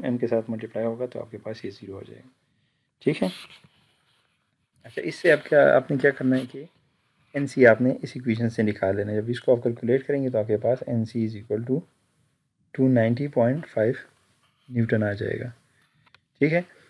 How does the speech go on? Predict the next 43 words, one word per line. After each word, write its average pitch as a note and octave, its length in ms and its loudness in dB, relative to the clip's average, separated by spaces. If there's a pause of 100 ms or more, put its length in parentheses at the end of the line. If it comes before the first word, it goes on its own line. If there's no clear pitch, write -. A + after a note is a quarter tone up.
(360)
अब C#3+ 180 0
टू D#3+ 200 0
नाइंटी C#3+ 440 2 (320)
पॉइंट B2 240 2
फ़ाइव C3+ 340 6
जब A#2+ 220 2
ये B2+ 120 6
आ A#2+ 140 10
जाए B2+ 260 2 (180)
तो B2 120 -14 (140)
आप B2 200 2
just A#2+ 360 0
simply A#2+ 300 -2
क्या A2 140 2
करें A#2 240 -4
कि B2 240 -4 (180)
इस B2+ 180 -4 (280)
फर्स्ट B2+ 240 2
इक्वेशन A#2+ 340 -4
में A2 160 0
आप A2 260 -4 (520)
एनसी A#2+ 300 -2
की B2 100 -2
जगह G#2+ 240 0
पे C3 160 -2 (160)
टू - 160 -6
नाइंटी A2+ 300 -2
पॉइंट A#2 280 -6
फ़ाइव, A#2 260 -2 (1300)
अ, A#2 320 0
न्यूटन A2 340 0
पुट - 200 -2
कर - 180 -6
दें। - 120 -10 (720)
जब A#2 100 4
आप A#2+ 140 8
ये C3 60 4
पुट D#3+ 240 0
करेंगे C#3+ 400 4
और C3 200 0
इसकी A#2+ 200 -2
कैलकुलेशन A#2 560 0
करेंगे B2 420 2